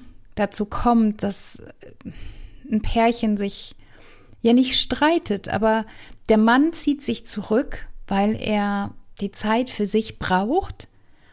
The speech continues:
und die Frau direkt darunter leidet, weil sie denkt, er liebt mich nicht mehr.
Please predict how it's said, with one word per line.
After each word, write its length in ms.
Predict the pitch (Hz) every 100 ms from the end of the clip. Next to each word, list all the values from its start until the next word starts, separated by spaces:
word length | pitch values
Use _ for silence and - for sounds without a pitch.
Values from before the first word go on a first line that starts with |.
| -
und 180 | 220 214
die 80 | 214
Frau 540 | - 214 214 254 294
direkt 600 | 277 - 247 254 247 254
darunter 400 | 220 214 214 202
leidet, 520 | 196 202 254 220 214
weil 140 | 208 208
sie 100 | 196
denkt, 420 | 202 202 202 -
er 120 | - 208
liebt 240 | 202 -
mich 180 | 156 -
nicht 180 | - -
mehr. 260 | 156 165